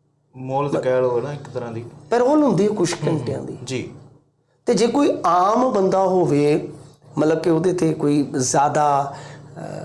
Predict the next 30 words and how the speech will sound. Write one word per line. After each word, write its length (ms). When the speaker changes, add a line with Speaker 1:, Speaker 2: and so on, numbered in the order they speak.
Speaker 2:
ਵੱਡੇ 340
ਕੇਸ 360
ਨਾ 140
ਹੋਣ, 340
ਤਾਂ 140
ਉਹਨੂੰ 360
ਕੋਈ 200
ਦੋ 360
ਚਾਰ 280
ਦਿਨ 260
ਦੀ, 180
ਅੱਠ 140
ਦਿਨ 220
ਦੀ, 80
ਦਸ 280
ਦਿਨ 220
ਦੀ 120
ਐਮਰਜੈਂਸੀ 580
ਛੁੱਟੀ 300
ਮਿਲ 180
ਜਾਂਦੀ 400
ਹੈ। 120
Speaker 1:
ਹੂੰ। 240
Speaker 2:
ਸੋ 140
ਬਿਆਲੀ 480
ਦਿਨ 220
ਦੀ 120
ਛੁੱਟੀ, 760
ਮਤਲਬ 440
ਕਿ 280